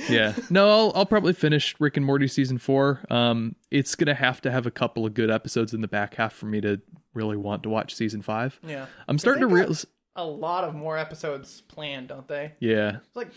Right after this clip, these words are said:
Speaker 1: seventy-eight more episodes.
Speaker 2: I don't know.
Speaker 1: Some number. Wait,
Speaker 2: Like
Speaker 1: that's, no, that's our number.
Speaker 2: Right.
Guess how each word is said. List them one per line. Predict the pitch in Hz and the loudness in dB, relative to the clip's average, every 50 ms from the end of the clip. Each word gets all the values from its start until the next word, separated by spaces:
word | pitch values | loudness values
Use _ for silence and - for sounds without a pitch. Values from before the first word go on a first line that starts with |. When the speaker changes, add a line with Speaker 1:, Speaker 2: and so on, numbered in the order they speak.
| - - | -20 -18
Speaker 1:
seventy-eight | - - - - - - 190 165 165 165 185 175 175 160 151 160 160 170 | -16 -16 -14 -14 -12 -10 -8 -8 -8 -8 -8 -6 -4 -4 -4 -6 -6 -8
more | 165 160 151 143 | -10 -8 -6 -6
episodes. | 143 147 - 180 170 - 175 170 180 185 185 180 - - | -6 -6 -8 -10 -10 -8 -6 -6 -6 -6 -8 -10 -8 -4
Speaker 2:
I | 120 113 110 | -2 0 0
don't | 107 107 104 | 0 -2 -4
know. | 104 104 104 107 | -4 -4 -4 -4
Speaker 1:
Some | 104 - 170 165 160 | -6 -8 -12 -12 -12
number. | 160 160 165 160 175 175 175 - | -12 -10 -10 -8 -10 -10 -8 -6
Wait, | 156 156 147 | -6 -4 -2
Speaker 2:
Like | 123 110 110 | -2 -2 -2
Speaker 1:
that's, | - 175 | -4 -4
no, | 165 165 | -6 -6
that's | 185 196 190 | -6 -4 -4
our | 180 165 156 | -6 -6 -6
number. | 143 135 127 123 123 123 _ _ _ _ - | -8 -10 -12 -14 -16 -16 _ _ _ _ -4
Speaker 2:
Right. | 123 104 - | -4 -4 -4